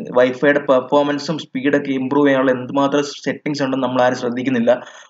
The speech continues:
പക്ഷെ നമ്മൾ ചെയ്യുന്നത് എന്താ? നമ്മൾ just ആ പാസ്വേഡും പേരും മാത്രം check ചെയ്തിട്ട് അതൊന്ന് മാറ്റി നമ്മൾ, എന്താ പറയുന്നത്, ഒരു മൂലയ്ക്ക് മാറ്റി വെക്കും. പിന്നെ നമ്മൾ ആ ഒരു വർഷത്തെ പോലെ രണ്ട് വർഷം നമ്മൾ തിരിഞ്ഞു നോക്കാറില്ല. നമുക്ക് speed കിട്ടുന്നുണ്ട്. ചില സമയത്ത് നമുക്ക് speed ഇല്ലാത്തതുപോലെ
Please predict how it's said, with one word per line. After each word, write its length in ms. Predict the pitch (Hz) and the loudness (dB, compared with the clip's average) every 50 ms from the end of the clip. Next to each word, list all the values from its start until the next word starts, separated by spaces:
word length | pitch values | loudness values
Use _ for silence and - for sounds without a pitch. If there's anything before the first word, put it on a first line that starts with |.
| - - | -4 -4
പക്ഷെ 200 | 147 - - 180 | -2 0 0 0
നമ്മൾ 220 | 151 156 180 196 | 2 2 0 0
ചെയ്യുന്നത് 240 | 180 175 170 160 147 | 0 0 0 0 2
എന്താ? 160 | 143 139 139 | 2 2 2
നമ്മൾ 260 | 135 131 131 143 151 | 2 0 0 0 0
just 260 | 147 147 143 143 151 156 | 0 0 0 2 2 0
ആ 40 | 147 | 0
പാസ്വേഡും 640 | - 139 131 135 131 - 139 131 135 151 165 175 160 | 2 2 2 2 2 0 -2 -2 0 0 -2 -2 -2
പേരും 300 | 143 131 131 139 135 135 | 0 0 0 0 0 0
മാത്രം 400 | 127 127 135 135 135 143 147 - | 0 2 0 2 2 0 -2 0
check 160 | - - - | -2 -4 -2
ചെയ്തിട്ട് 420 | - 135 135 135 127 170 214 220 - _ - - - _ _ - | 0 0 0 2 2 0 -2 -2 -6 _ -20 -20 -20 _ _ -2
അതൊന്ന് 320 | 117 127 127 143 147 143 143 | 0 0 0 0 0 -2 0
മാറ്റി 420 | 135 131 127 123 123 - 131 127 | 2 2 2 0 0 -2 -6 -4
നമ്മൾ, 240 | 120 120 120 120 123 113 - - _ _ _ _ _ _ - | -4 -4 -2 0 0 0 -2 -4 _ _ _ _ _ _ -4
എന്താ 100 | 120 117 | -2 0
പറയുന്നത്, 320 | 113 113 117 113 110 110 _ _ _ _ _ _ _ _ _ _ _ _ _ _ _ _ _ - - - | 0 0 0 -2 -4 -6 _ _ _ _ _ _ _ _ _ _ _ _ _ _ _ _ _ -14 -4 -2
ഒരു 120 | 151 147 | 0 0
മൂലയ്ക്ക് 340 | 143 139 135 135 131 131 143 | 2 2 2 2 0 0 0
മാറ്റി 260 | 135 123 123 120 131 | 0 0 0 0 -2
വെക്കും. 160 | 120 120 123 | -4 -4 -2
പിന്നെ 160 | 127 131 135 | -2 -2 -2
നമ്മൾ 140 | 135 135 139 | 0 2 2
ആ 40 | 139 | 2
ഒരു 140 | 139 139 143 | 2 2 2
വർഷത്തെ 320 | 139 - - - - 151 | 0 0 -2 -2 -2 0
പോലെ 200 | 143 139 139 135 | 2 2 2 2
രണ്ട് 180 | 127 131 135 135 | 0 0 0 0
വർഷം 120 | 131 - - | 0 0 0
നമ്മൾ 120 | 139 135 | -2 -2
തിരിഞ്ഞു 260 | 135 123 127 139 147 | -2 -2 -2 0 0
നോക്കാറില്ല. 540 | 139 131 139 131 123 123 123 127 123 - - - - _ - | 0 2 2 0 0 2 0 -2 -2 -4 -14 -20 -20 _ -8
നമുക്ക് 220 | 135 139 139 139 147 | -6 -4 -2 0 -2
speed 280 | 143 - - 131 143 | -2 -2 -2 2 2
കിട്ടുന്നുണ്ട്. 360 | 156 151 139 135 135 131 160 - | 2 4 2 0 0 0 0 0
ചില 120 | 165 170 | 0 0
സമയത്ത് 240 | 180 190 180 180 185 | 0 0 0 0 -2
നമുക്ക് 180 | 180 185 180 | -2 -2 -2
speed 180 | - - 170 175 | -2 -2 0 2
ഇല്ലാത്തതുപോലെ 800 | 180 170 170 170 175 185 185 185 185 185 190 185 185 175 175 175 | 2 2 2 2 4 4 4 4 2 0 -2 -2 0 2 0 0